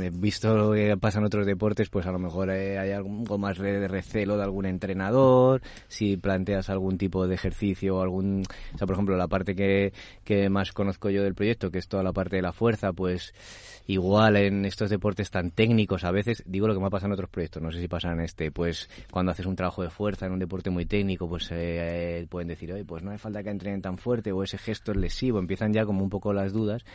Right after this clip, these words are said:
y allí pues todo lo que hacíamos, la verdad que era muy bien recibido, y espero que aquí en España también lo sea, pero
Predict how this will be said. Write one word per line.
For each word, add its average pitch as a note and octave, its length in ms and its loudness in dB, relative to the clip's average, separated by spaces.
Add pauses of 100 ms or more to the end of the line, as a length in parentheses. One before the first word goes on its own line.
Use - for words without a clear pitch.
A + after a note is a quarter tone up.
(260)
y G2 100 2
allí F2+ 220 2
pues E2+ 200 -2
todo E2+ 140 -4
lo D#2+ 100 -4
que D#2 80 -10
hacíamos, E2 280 -10
la F2 100 -10
verdad D2+ 260 -12
que D#2+ 80 -12
era E2+ 160 -8
muy F2 280 -6
bien D#2 160 -6
recibido, D#2 440 0
y C#2 80 0
espero D#2 280 -4
que D#2+ 80 0
aquí D#2+ 120 -2
en F#2 60 0
España F#2 300 0
también G2 260 0
lo D#2 100 -6
sea, G#2+ 240 -4
pero E2 200 -14